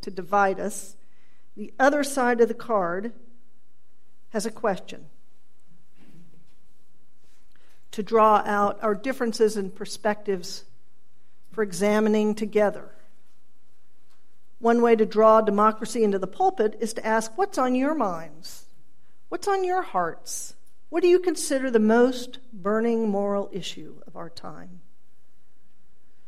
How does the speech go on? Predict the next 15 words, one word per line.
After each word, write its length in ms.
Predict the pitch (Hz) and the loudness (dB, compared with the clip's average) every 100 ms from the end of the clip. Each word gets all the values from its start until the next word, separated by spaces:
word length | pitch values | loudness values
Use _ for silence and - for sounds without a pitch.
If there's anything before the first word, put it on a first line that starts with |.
| - - - - - - - | -8 -8 -8 -8 -8 -8 -4
So 140 | 233 | 0
I 60 | 220 | 0
challenge 460 | 269 262 269 247 | 2 4 4 4
you 180 | 254 262 | 2 4
in 120 | 240 | 4
the 80 | 214 | 2
form 340 | - 240 240 | 2 2 4
of 120 | 233 202 | 0 -2
a 40 | |
short 360 | - 233 220 - | 2 2 2 2
question 400 | 214 208 240 226 | 2 2 -2 -2
to 80 | |
write 260 | 190 190 196 | 0 0 0
an 100 | 196 | -2
answer 520 | 190 277 269 - 220 | -2 -4 -4 -8 -10